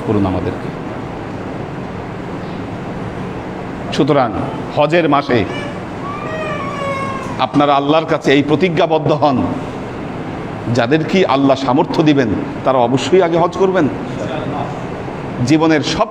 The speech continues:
কিছুর আগে হজকে গুরুত্ব দিবেন। অন্যান্য দেশে, মুসলিম, এই মালয়েশিয়া, ইন্দোনেশিয়া,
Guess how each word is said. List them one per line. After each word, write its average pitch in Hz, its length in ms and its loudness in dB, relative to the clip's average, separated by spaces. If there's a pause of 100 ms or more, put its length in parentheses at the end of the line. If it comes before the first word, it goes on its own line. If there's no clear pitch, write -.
কিছুর 226 260 2
আগে 170 160 4
হজকে 139 340 2
গুরুত্ব 143 320 4
দিবেন। 98 220 2 (2250)
অন্যান্য 170 360 4
দেশে, 160 340 4 (920)
মুসলিম, 151 340 4
এই 151 100 4
মালয়েশিয়া, 160 520 6
ইন্দোনেশিয়া, 156 640 4